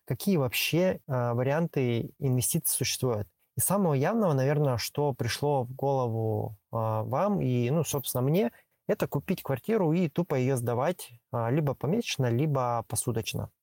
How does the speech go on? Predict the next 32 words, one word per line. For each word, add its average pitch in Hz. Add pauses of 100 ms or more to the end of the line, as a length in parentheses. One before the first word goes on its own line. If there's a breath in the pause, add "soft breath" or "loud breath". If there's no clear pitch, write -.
(280)
Да, 156
такой 147
вариант 139
имеет 131
место 139
быть, 147 (260)
а, 135
но 156
здесь 151
есть 147
свои 135
подводные 123
камни. 110 (140)
То 135
есть 123
мы 165
либо, 127 (200)
а, 107
тратим 135
кучу -
времени 127
на 110
общение 135
с 107
жильцами, 156
на, 113
там, 110
показы 120
квартиры, 165
на 123
выкладывание 117
объявлений, 143